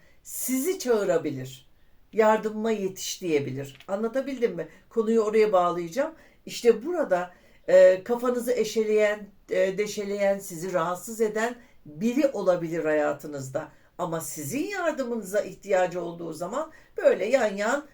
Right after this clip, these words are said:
yanaşır, gelir, oturur hanenizin üzerine. Kime iyilik yapacaksınız, kime kötülük yapacaksınız? Kimse kimseye kötülük yapmasın tabii ki. İşte bunu bilmemiz gerekir hep birlikte arkadaşlar.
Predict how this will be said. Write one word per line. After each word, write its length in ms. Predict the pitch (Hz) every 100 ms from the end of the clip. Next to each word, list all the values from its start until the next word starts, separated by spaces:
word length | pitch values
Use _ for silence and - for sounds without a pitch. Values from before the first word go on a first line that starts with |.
| _ 247
yanaşır, 600 | 247 226 196 247 262 202
gelir, 380 | 202 214 247 -
oturur 460 | - - 202 240
hanenizin 580 | 196 196 185 180 175 240
üzerine. 600 | 214 170 175 160 160 143 - - _ -
Kime 320 | 269 294 302
iyilik 460 | 208 196 185 -
yapacaksınız, 880 | 196 - 185 185 180 - 185 180 -
kime 380 | - - 247 -
kötülük 420 | 226 214 185 175
yapacaksınız? 760 | 185 180 170 170 - 226 311 - - _
Kimse 320 | 427 269 240 233
kimseye 380 | 196 220 196
kötülük 360 | 202 208 190 180
yapmasın 480 | 185 - 180 185 170
tabii 300 | 180 175 180
ki. 200 | 285 302 - - -
İşte 320 | - 220 220
bunu 380 | 240 240 294 - -
bilmemiz 760 | 180 226 226 214 208 254 269 175
gerekir 640 | 185 180 185 - 262 247
hep 300 | 214 214 -
birlikte 420 | 185 156 151 - 160
arkadaşlar. 720 | 156 160 151 151 175 160